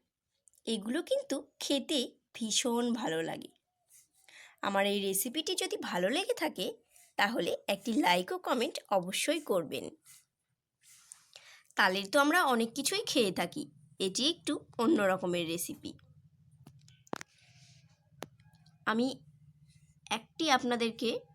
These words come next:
আমার এই রসরাজ পিঠেগুলো কতটা নরম হয়েছে, আমি একটি আপনাদেরকে দেখাচ্ছি। ভীষণ নরম, ভেতরে রস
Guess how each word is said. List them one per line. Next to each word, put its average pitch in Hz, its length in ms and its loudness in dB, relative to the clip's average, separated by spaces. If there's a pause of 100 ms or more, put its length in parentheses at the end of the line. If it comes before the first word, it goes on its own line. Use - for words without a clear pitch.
(760)
আমার 226 240 4
এই 233 180 6
রসরাজ 220 520 2
পিঠেগুলো 226 520 -2
কতটা 247 400 -2
নরম 233 460 4
হয়েছে, 269 440 -2 (380)
আমি 226 200 -2
একটি 269 460 -2
আপনাদেরকে 226 640 -2 (200)
দেখাচ্ছি। - 600 -6 (1600)
ভীষণ 269 420 0
নরম, 214 580 0 (1800)
ভেতরে 226 540 0 (500)
রস 208 440 0